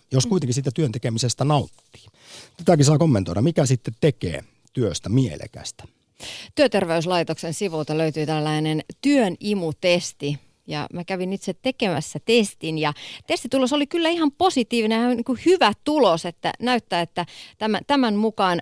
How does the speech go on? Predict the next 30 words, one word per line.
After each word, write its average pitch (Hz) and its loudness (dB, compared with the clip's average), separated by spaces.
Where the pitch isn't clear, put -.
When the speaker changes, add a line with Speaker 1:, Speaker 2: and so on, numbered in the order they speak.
Speaker 2:
koet, 269 4
minä 247 2
koen 175 2
työn 180 0
imua 160 0
joitain 180 -2
kertoja 269 2
viikossa, 233 2
ja 190 2
se - -4
on 190 0
useammin 214 0
kuin 170 -4
keskimääräisellä 147 -4
vertailuryhmän 175 -2
edustajalla. 160 0
Ja 226 2
sitten 302 2
Speaker 1:
Siis - 2
kuinka, 147 6
mi-, 110 -2
paljonko 123 4
keskimäärin 85 0
suomalainen 82 -6
kokee 80 -10
työn 85 -6
Speaker 2:
En 254 2
Speaker 1:
imua? 262 4
Speaker 2:
tiedä, 240 6
tiedä 247 2